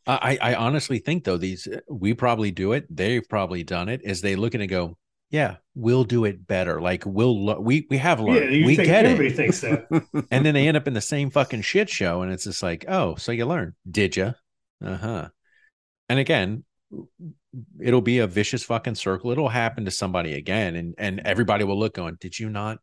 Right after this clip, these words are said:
Speaker 1: just watch what happened in this country or that country?" And it's just like, we, we tend to make the same fucking mistakes. It's circular,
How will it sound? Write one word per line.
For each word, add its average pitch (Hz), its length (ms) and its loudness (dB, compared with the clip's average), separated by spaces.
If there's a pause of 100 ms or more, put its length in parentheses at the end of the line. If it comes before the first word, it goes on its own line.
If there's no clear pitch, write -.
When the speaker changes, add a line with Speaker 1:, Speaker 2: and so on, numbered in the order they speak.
Speaker 1:
just - 180 -12
watch 85 560 -4 (240)
what 80 160 -6
happened 92 300 -6
in 104 60 -6
this 123 180 -4
country 82 340 -8
or 92 160 -6
that 117 320 -4
country?" 85 300 -10
And 85 100 -14
it's - 140 -18
just - 160 -12
like, 80 240 -10 (1080)
we, 98 200 -6
we 90 120 -10
tend 92 260 -6
to - 80 -12
make 82 220 -8
the 95 80 -14
same 73 260 -10
fucking 85 300 -10
mistakes. 87 420 -10
It's 90 160 -8
circular, 78 540 -6